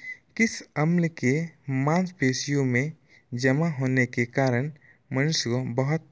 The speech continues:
थकान महसूस होता है? उत्तर होगा लैक्टिक अम्ल। दोस्तों, अगर वीडियो अच्छा लगा हो तो प्लीज चैनल को लाइक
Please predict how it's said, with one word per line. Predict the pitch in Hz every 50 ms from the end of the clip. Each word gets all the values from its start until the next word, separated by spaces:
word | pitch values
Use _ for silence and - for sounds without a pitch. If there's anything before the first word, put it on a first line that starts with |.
| -
थकान | 135 120 - 127 123 131 135 135
महसूस | 127 117 117 - - 120 143 151 - - _ - - - _ _ _ _ _
होता | - 143 147 143 147 - 127 123
है? | 123 123 127 123 123 120 117 107 - _ _ _ _ _ _ _ _ _ _ _ - _ -
उत्तर | 135 127 - 127 120
होगा | 123 120 123 147 170 196 190 - _ _ - _ _ _ _
लैक्टिक | 123 127 127 123 - - - 139 156 165 - - - - _ _
अम्ल। | - 139 135 131 127 123 127 123 120 117 117 _ _ _ _ - - - - - - _ _
दोस्तों, | 135 123 123 143 147 147 - - - 165 165 160 -
अगर | - 139 131 139 131
वीडियो | 123 113 147 135 127 147 160 151 - -
अच्छा | 127 - - - - 170 170
लगा | 156 135 123 131
हो | 127 131 127 135 147
तो | 135 - 127
प्लीज | 117 _ _ - 131 139 147 147 - -
चैनल | - - 127 131 135 131
को | 123 - - 131 131
लाइक | 131 127 131 131 135 139 135